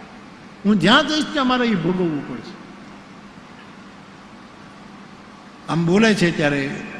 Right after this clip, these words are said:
સપ્તઋષિ નારદજી અને હિમાલય અંતઃપુરમાં આવે છે, બધાને ખબર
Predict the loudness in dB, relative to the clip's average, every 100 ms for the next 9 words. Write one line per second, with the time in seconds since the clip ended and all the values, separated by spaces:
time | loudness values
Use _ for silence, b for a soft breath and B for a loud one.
0 | -16 -4 -2 -2 -4 -2 -2 -2 -2 -2
1 | -2 -2 -4 -2 -2 0 0 0 0 0
2 | -2 -6 -10 -16 -18 -18 -18 -20 -20 -12
3 | -6 -6 -2 -4 -4 -4 -2 -2 -2 -4
4 | -6 -8 -4 -2 0 0 -2 -2